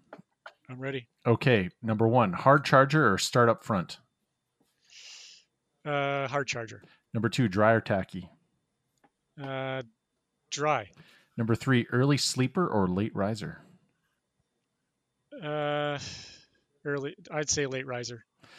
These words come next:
Speaker 2: Number four, cereal or eggs and bacon?
Speaker 1: Eggs and bacon.
Speaker 2: Number five, sunsets or sunrises?
Speaker 1: Sunrise.
Speaker 2: Number six, fishing or hunting?
Speaker 1: Hunting.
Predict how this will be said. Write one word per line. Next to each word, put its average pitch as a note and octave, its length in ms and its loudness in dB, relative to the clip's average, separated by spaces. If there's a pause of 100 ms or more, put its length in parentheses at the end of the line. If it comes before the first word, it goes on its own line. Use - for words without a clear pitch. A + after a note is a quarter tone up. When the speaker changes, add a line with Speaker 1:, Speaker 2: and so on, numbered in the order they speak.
(340)
Speaker 2:
Number G#2+ 200 0
four, C3 360 2
cereal C#3+ 520 2
or A2 260 -2
eggs A#2 220 -4
and C#3+ 120 -2
bacon? D3 320 -2 (1000)
Speaker 1:
Eggs C3 220 -8
and C3 80 -14
bacon. B2 320 -12 (340)
Speaker 2:
Number G2+ 160 -6
five, A2+ 320 4
sunsets C3 560 -2
or C3 40 -4
sunrises? F#2 840 -6 (420)
Speaker 1:
Sunrise. B2+ 720 -10 (280)
Speaker 2:
Number G#2 140 -2
six, - 280 -6
fishing D3+ 380 -2
or A2+ 80 0
hunting? - 240 -4 (1300)
Speaker 1:
Hunting. B2+ 360 -6